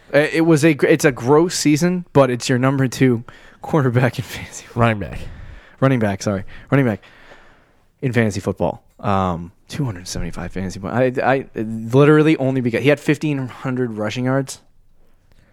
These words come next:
Speaker 1: Um, or not fifteen hundred rushing yards. He had a thousand rushing yards and, like, five hundred receiving yards, but he had
Speaker 2: Wow.
Speaker 1: around fifteen hundred all-purpose yards. Uh, just to put that in perspective, Todd Gurley last year had two thousand one hundred,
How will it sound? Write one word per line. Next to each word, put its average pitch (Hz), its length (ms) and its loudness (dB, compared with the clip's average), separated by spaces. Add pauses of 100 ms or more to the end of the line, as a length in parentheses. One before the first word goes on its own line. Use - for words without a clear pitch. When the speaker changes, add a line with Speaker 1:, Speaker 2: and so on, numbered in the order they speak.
(380)
Speaker 1:
Um, 95 480 0 (160)
or 135 160 6
not 117 180 -2
fifteen 113 240 -4
hundred 104 160 -2
rushing 92 220 -4
yards. 87 140 -8
He 110 60 -2
had 117 80 0
a - 40 -8
thousand 104 360 0
rushing 90 280 -8
yards 87 240 -8
and, 92 280 -8
like, 78 140 -8
five 90 180 -4
hundred 82 180 -8
receiving 80 360 -8
yards, 76 220 -10
but 87 160 -8
he 104 100 -4
had 110 100 0
Speaker 2:
Wow. 98 160 0
Speaker 1:
around 101 120 -6
fifteen 113 300 -6
hundred 107 180 -2
all-purpose 98 420 -4
yards. 98 220 -6 (580)
Uh, 117 240 2
just 143 180 -2
to 160 60 -2
put 170 160 2
that 156 160 2
in 135 80 -4
perspective, 117 500 0
Todd 127 360 0
Gurley 110 260 2
last 135 320 2
year 143 140 2
had 98 180 -2
two 113 160 -2
thousand 101 480 0
one 92 160 -2
hundred, 107 580 -2